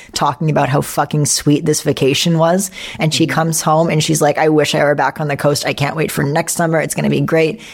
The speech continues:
Speaker 1: This time Lou is gonna have to come. I keep telling Lou how great it <laughs> was." And basically, what I get the sense of is that the real life May Alcott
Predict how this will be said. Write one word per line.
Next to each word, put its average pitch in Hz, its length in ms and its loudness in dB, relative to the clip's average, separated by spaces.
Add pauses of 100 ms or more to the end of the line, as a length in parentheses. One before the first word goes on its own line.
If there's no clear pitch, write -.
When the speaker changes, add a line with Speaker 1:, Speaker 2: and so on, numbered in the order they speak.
(140)
Speaker 1:
This 165 140 0
time 147 240 0
Lou 165 300 4
is 165 140 2
gonna 160 200 0
have 151 260 -2
to 160 80 -6
come. 151 440 0 (340)
I 151 100 2
keep 160 200 0
telling 151 400 0
Lou 151 160 4
how 160 180 2
great 147 240 2
it 135 80 2
<laughs> - 300 -4
was." - 320 -2 (480)
And 214 320 0 (260)
basically, 202 1000 2 (260)
what 226 180 0
I 226 60 4
get 254 240 -2
the 240 80 2
sense 196 320 0
of 190 100 -2
is 160 80 0
that 180 220 0
the 175 100 2
real 196 220 4
life 175 200 2
May 170 220 2
Alcott 156 480 0